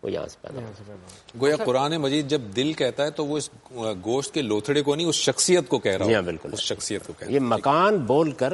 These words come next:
Speaker 1: مکین کو تعبیر کیا گیا۔
Speaker 3: ٹھیک، ٹھیک۔ جی،
Speaker 2: ڈاکٹر
Speaker 3: آپ
Speaker 2: صاحب،
Speaker 3: کچھ
Speaker 2: یہ
Speaker 3: اور مزید؟
Speaker 2: نفسیاتی سی بات ہے کہ آپ نے بھی یا اور کسی بھی اسکالر سے بات کریں، آپ نے بھی ابھی اشارہ کیا اپنی، اپنے جسم کی طرف، تو آپ نے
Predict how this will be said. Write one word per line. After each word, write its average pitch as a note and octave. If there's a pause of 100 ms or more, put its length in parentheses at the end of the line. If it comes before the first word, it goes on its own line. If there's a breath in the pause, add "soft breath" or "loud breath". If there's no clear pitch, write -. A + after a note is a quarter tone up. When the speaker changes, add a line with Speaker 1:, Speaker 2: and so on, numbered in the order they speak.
Speaker 1:
مکین E3+
کو D3
تعبیر G#2+ (100)
کیا D#2
گیا۔ D#2 (120)
Speaker 3:
ٹھیک، G#2+ (180)
ٹھیک۔ A#2 (120)
جی، A#2
Speaker 2:
ڈاکٹر G#2+
Speaker 3:
آپ A2
Speaker 2:
صاحب، A3
Speaker 3:
کچھ A#3
Speaker 2:
یہ -
Speaker 3:
اور A#2
مزید؟ -
Speaker 2:
نفسیاتی D#3
سی A3+
بات F3+
ہے G3
کہ F#3
آپ C#3+
نے E3
بھی F3+
یا D3
اور C#3+ (340)
کسی F3
بھی E3
اسکالر C#3
سے E3
بات C3+
کریں، C#3+
آپ C#3
نے D#3+
بھی E3
ابھی E3
اشارہ C#3
کیا C#3
اپنی، D#3 (360 soft breath)
اپنے D#3
جسم D3
کی D#3
طرف، C#3+
تو E3
آپ C#3+
نے E3